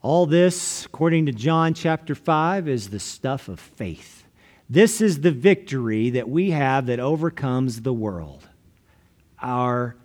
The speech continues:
faith. Faith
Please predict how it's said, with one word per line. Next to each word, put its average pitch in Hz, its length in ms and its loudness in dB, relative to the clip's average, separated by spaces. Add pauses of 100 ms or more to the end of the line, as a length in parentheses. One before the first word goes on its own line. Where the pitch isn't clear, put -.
(240)
faith. - 880 -12 (3750)
Faith - 680 -4